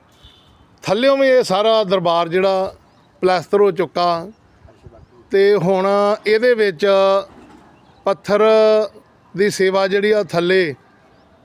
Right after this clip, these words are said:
ਉਹ ਰਹਿ ਗਈ ਆ ਤੇ ਉਹ ਸੇਵਾ ਹੋਣ ਵਾਲੀ ਆ।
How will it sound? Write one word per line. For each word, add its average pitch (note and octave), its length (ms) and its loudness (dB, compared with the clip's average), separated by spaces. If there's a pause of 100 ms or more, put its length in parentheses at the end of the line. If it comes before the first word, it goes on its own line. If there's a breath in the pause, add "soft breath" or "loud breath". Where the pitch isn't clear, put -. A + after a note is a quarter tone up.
(760)
ਉਹ G#3 220 2
ਰਹਿ F3+ 180 0
ਗਈ A#3 180 0
ਆ F#3+ 140 -2 (800)
ਤੇ F#3 80 -6 (140)
ਉਹ B3 220 4
ਸੇਵਾ G#3+ 400 0
ਹੋਣ G3+ 200 -2
ਵਾਲੀ F3+ 320 0
ਆ। G3 300 -2